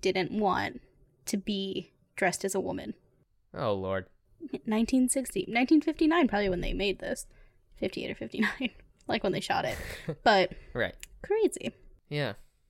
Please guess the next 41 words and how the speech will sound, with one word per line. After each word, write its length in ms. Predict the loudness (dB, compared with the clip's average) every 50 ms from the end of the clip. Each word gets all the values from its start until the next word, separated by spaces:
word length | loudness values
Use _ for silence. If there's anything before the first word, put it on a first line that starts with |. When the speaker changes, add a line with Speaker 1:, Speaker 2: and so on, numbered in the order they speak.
| _ _ _ _ _ _ _ -6
Speaker 2:
I 120 | -4 -2 0
thought 180 | 2 2 2
it 40 | 0
was 120 | -2 -4 -6
gonna 140 | -6 -6 -4
be 100 | -4 -4
more 280 | -2 -2 -2 0 0
like 240 | 0 0 -2 -2 -6 -14 -20 -20 -20 -20 -20 -20 -18 -8 -4
they 100 | -2 -2
didn't 200 | -2 -2 -6 -6
wanna 220 | -8 -8 -8 -8
get, 280 | -8 -6 -6 -6 -8 -10 -18 -20 -20 -20 _ _ -20 -20 -20 -20 -20 -20 -20 _ _ _ -20 -20 -20 -6
they 120 | 0 2 4
didn't 180 | 4 4 4
wanna 160 | 2 2 0 0
be 140 | -2 -4
seen 300 | -4 -4 -4 -4 -4 -2 -2
as 140 | -2 -2 0
someone 220 | 0 0 -2 -4 -6
with 160 | -8 -8 -4
mental 380 | -2 -2 -2 -2 -2 -6 -4 -4
ill-, 220 | -2 -4 -4 -6 -8 -12 -20 -12 -6
illness. 320 | -4 -4 -4 -4 -6 -2 0
Speaker 1:
No. 440 | 4 4 6 6 6 4 4 2 2
Speaker 2:
But 100 | 0 0
he 160 | 0 0 4
does, 260 | 6 6 6 6 4 -2 -14 -20 -14 -8
he 140 | -4 -2 2
does 200 | 4 4 4 4 2
play, 460 | -2 0 4 6 6 6 6 4 4
like, 240 | 2 2 0 0 -4
the, 400 | -6 -6 -6 -4 -4 -4 -4 -4
uh, 240 | -4 -4 -6 -8 -8 -12 -14 -20 -20 -20 -20 -20 -20 -20 _ _ _ _ -6
like, 200 | -2 -2 -2 -2
the 140 | -4 -6 -4 -2
awkward, 480 | 0 0 0 0 0 -2 -2 -2 -2 -4
self-conscious. 1120 | -4 -2 0 0 0 0 -2 -6 -6 -4 -4 -4 -2 -2 -2 -2 -2 -4 -8 -12 -14 -16 -20 -20 -20 _ _ -4 0
Speaker 1:
When, 200 | 2 4 4 4
when 100 | 2 0
he 240 | 0 -2 0 0 0
stutters, 1000 | 0 -2 -4 -2 0 2 2 4 4 4 2 2 2 0 0 -2 -2 -4 -4 -6